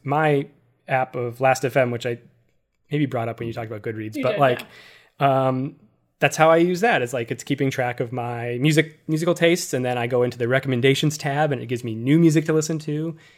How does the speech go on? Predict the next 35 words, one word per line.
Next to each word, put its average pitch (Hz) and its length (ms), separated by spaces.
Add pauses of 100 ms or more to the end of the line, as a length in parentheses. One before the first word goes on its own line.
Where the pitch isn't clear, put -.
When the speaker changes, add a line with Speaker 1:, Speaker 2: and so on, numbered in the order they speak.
(300)
Speaker 1:
And 127 160
I'm 131 120
kinda 147 260
hoping 127 460 (280)
Goodreads 117 360
works 110 220
out 113 140
the - 80
same, 104 340
the - 100
same 104 220
way. 104 240 (420)
<laughs> - 20 (140)
Speaker 2:
I 427 560
have - 20
high 330 160
hopes 254 260
for 214 120
you. 196 220 (540)
Speaker 1:
Thank 349 220
you. 107 240 (500)
Thank 330 180
you 330 80
for 294 60
Speaker 2:
Um, 285 60
Speaker 1:
having 262 220
those 156 140
hopes. - 380 (1200)
Speaker 2:
I 254 120
marked 226 280
a 214 40
few 208 200
books - 260
myself - 360
to - 220